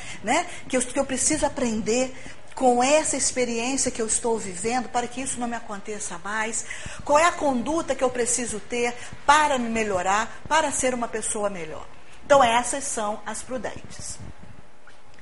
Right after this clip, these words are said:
Então, as tolas tomaram as suas lâmpadas, mas não levaram consigo óleo de oliva. As prudentes, porém, levaram óleo de oliva nas vasilhas com suas próprias lâmpadas.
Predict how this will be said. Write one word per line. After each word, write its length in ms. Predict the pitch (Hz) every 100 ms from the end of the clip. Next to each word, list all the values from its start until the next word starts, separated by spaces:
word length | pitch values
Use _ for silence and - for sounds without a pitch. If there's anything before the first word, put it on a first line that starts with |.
| - - - -
Então, 380 | 311 - 466
as 200 | 392 -
tolas 680 | - - 320 269 180 143 - -
tomaram 560 | 330 311 247 226 220 220
as 140 | 220
suas 360 | - 330 311 226
lâmpadas, 800 | 208 190 214 262 277 330 - - - - 285
mas 260 | 349 381
não 140 | 339 370
levaram 440 | 349 294 311 320
consigo 580 | 311 294 277 - 294 311
óleo 340 | 294 254 262
de 120 | 254 294
oliva. 520 | 311 202 165 170 156 - - - -
As 240 | 247 247
prudentes, 560 | - 233 202 220 226 -
porém, 380 | 208 190 254 359
levaram 520 | 349 254 220 220 202
óleo 260 | 185 190
de 100 | 196
oliva 380 | 202 196 196 208
nas 240 | 254 269 262
vasilhas 500 | 320 240 254 254 254
com 160 | 254
suas 280 | - 247 247
próprias 500 | 240 220 214 247 233
lâmpadas. 480 | 175 143 - -